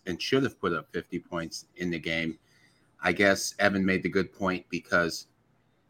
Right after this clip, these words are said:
the three potential interceptions that were dropped, and you're correct in that regard,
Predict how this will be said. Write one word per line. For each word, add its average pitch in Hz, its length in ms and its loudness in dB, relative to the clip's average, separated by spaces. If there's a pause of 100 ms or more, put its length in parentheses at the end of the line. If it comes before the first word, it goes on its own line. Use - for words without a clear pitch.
(120)
the 90 440 2 (120)
three 107 600 8 (600)
potential 107 480 0
interceptions 95 580 0
that 95 100 2
were 87 180 4
dropped, 92 360 4
and 87 100 -2
you're 87 140 0
correct 92 460 0
in 82 100 -4
that 85 160 -4
regard, 85 560 6